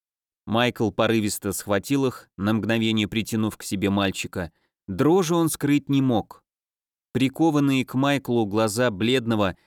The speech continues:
торжественно настроенного Ника лучились желанием умолять и властвовать. Майкл понял его и откинулся назад. Ощущение было такое, будто прошло много времени. Ник расслабленно лежал на полу,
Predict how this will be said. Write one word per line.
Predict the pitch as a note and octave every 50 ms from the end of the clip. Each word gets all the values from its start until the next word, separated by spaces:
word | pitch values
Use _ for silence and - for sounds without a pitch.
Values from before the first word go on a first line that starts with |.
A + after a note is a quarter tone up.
| _ _ _ -
торжественно | B2 B2 A#2+ G#2+ C3+ C3+ B2+ - - B2+ A#2+ A#2+ A#2
настроенного | A#2 A2+ A2+ - - - A#2+ B2 A#2+ A#2 A2+ A2 G#2 A2
Ника | A2 A#2+ C#3 D3+ C#3+ - F2+ D#2+ C#2+ _ _ _ _ _ _ _ -
лучились | - G2 A#2 C3 C3 - - F3 F3+ F3 D#3
желанием | B2 B2 C#3+ D3 D3 D3+ D#3 D3+ D3+ D3+ D3 B2+ -
умолять | C#3 C3 C3+ C3 A#2+ A#2 A#2 B2 B2+ A#2+ - -
и | A#2+
властвовать. | G#2 A2+ A2+ A2 G#2 - - - E2+ E2 D#2 D#2+ - - - - _ _ _ _ _ _ _ _ _ _ _ _ _ -
Майкл | G#2+ B2 C3+ C#3 C3 - C#3 C3+ A#2+
понял | - - E3 F#3 F3+ F3 E3 E3 D#3+
его | D3 D3+ D3+
и | C#3+ B2+ A#2+
откинулся | A2+ G#2+ G2+ - - C3 B2+ B2+ B2 A2+ - A#2+
назад. | A2+ A2+ A2+ G#2 F2 F#2 E2 D#2+ - - _ _ _ _ _ _ _ _ _ _ _ -
Ощущение | - F#2+ F#2 - B2 A2 - - C#3 C3+ C3 B2+ B2
было | A2+ A#2+ A#2+ A#2+ A#2
такое, | - - A2 - - B2+ A#2+ A#2+ A2
будто | F#2+ A#2 G#2+ - - A2
прошло | - - A2+ A2 - - A#2+ A#2+
много | A2+ A2 A2 A2 G#2 A2 G#2
времени. | F#2 G#2+ A2+ A2+ G2+ F2 D#2+ D#2 D2+ - _ _ _ _ _ _ _ _ _ -
Ник | F#2 G#2+ A#2 B2 A2+ -
расслабленно | B2 A#2+ A2 - - B2 A#2 A2 G2 G#2 G2+ G2+ G2
лежал | F#2+ F#2+ F2+ E2+ G2+ G2+ G2+
на | G2 F#2+ E2+
полу, | - G2+ F#2+ F#2+ G#2 B2 C3 C3